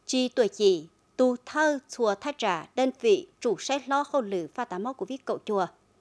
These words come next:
Lê Trờ Chua Chay cho cá lò sầu, Sế Cá, tên nành, lò trầu,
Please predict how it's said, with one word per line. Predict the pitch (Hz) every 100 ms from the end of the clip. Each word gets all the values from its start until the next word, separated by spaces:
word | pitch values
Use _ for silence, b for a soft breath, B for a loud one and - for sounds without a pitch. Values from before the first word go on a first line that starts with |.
| b b b
Lê | 254 277
Trờ | 262 247 240
Chua | - 277
Chay | 269 247 247
cho | 320
cá | 302 208 196
lò | 233 226
sầu, | 202 - 202 175
Sế | - 311
Cá, | 330 196 185 208
tên | 285 285 220
nành, | 202 190 180 180
lò | 202 190
trầu, | - 196